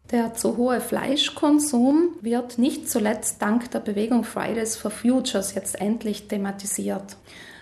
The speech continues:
Und man beobachtet, dass vor allem junge Menschen ihre Ernährung umstellen auf eine rein pflanzliche Ernährung, also eine vegane Ernährung, oder auch in Richtung einer vegetarischen Ernährung, also beispielsweise einer pflanzlichen Ernährung mit Ergänzung durch Milch, Milchprodukte und Eier.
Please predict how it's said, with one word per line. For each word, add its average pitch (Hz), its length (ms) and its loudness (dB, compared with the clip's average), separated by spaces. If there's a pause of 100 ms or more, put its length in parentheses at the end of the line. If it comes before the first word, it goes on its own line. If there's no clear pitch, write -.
(160)
Und 220 260 -2
man 220 140 2
beobachtet, 240 680 -2
dass 214 220 -2
vor - 160 -4
allem 220 300 0
junge 269 260 4
Menschen 220 640 2
ihre 226 280 -2
Ernährung 202 500 -2
umstellen 247 680 2
auf 214 200 -4
eine 202 300 -4
rein 208 400 0
pflanzliche - 600 -2
Ernährung, 247 480 2
also 208 200 -4
eine 202 220 -4
vegane 220 400 -4
Ernährung, 233 560 -2 (300)
oder 240 520 0
auch 190 380 -4
in 214 160 -2
Richtung 196 400 -8
einer 196 240 -4
vegetarischen 196 880 -4
Ernährung, 226 560 0 (260)
also 208 220 -6
beispielsweise - 760 -6
einer 214 100 -2
pflanzlichen - 560 -6
Ernährung 196 360 -2
mit 240 300 -2
Ergänzung 196 600 -4
durch - 340 -8
Milch, 214 480 0
Milchprodukte 196 880 -6
und 196 220 -6
Eier. 185 320 -10